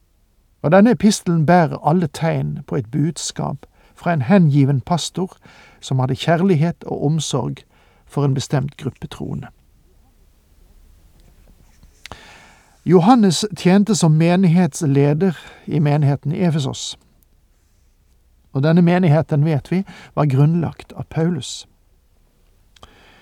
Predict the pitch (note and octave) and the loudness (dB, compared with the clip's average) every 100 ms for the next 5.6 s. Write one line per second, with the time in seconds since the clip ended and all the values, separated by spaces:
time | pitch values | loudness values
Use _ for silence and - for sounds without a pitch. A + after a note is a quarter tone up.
0 | _ _ _ _ _ F#3 G#3 A#3 F#3 F#3+ | _ _ _ _ _ 4 6 6 4 4
1 | G3+ - B3 A3+ F3+ D#3+ C#3+ F#3 - - | 2 2 0 2 2 2 2 0 -2 -2
2 | F#3+ G3+ F3 D3+ C#3+ _ - G#3 D#3 F3+ | 2 2 2 -2 -6 _ -18 -6 -4 -2
3 | C3 G3 E3+ B2 - - - - D3+ C#3 | -2 -2 -2 -4 -8 -12 -14 -6 -4 -6
4 | _ - - F3 - - - B2 D#3 B2+ | _ -10 -6 -4 -6 -10 -10 -10 -8 -8
5 | D3 C3+ E3+ F3 G#3 | -6 -2 0 0 -2